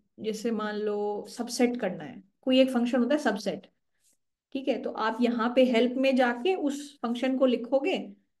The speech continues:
और फिर उस function के related मान लो आपने ये search किया, तो ये subset के अंदर जो जो details हो सकती हैं वो यहाँ पे लिख दी जाती हैं, ठीक है।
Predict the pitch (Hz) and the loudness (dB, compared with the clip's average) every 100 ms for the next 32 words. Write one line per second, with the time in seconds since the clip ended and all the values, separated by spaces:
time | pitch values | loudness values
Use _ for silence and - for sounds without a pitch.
0 | _ - 247 294 302 311 - 262 277 - | _ -2 0 2 0 0 -2 -2 -2 -4
1 | 311 302 302 285 277 262 254 277 247 240 | -2 0 2 2 4 2 0 -2 0 0
2 | 240 240 247 240 247 226 208 - 175 - | 0 -2 -2 -2 -2 -4 -6 -8 -12 -12
3 | _ _ _ _ _ _ - 269 262 285 | _ _ _ _ _ _ 4 6 8 6
4 | 285 269 233 - 285 269 - - 294 269 | 4 2 0 2 2 2 0 -4 2 2
5 | - 247 233 247 247 240 240 247 262 233 | 2 -2 0 2 2 2 2 4 2 2
6 | 233 - 226 262 254 202 208 285 269 247 | 2 4 4 4 2 0 2 4 2 -4
7 | - 233 240 247 240 220 190 214 214 202 | -8 -4 0 4 4 2 -2 -6 -8 -6
8 | 196 240 170 - 185 - - - 277 392 | -4 -4 -6 -10 -16 -20 -20 -16 -8 -6
9 | 247 - | -8 -12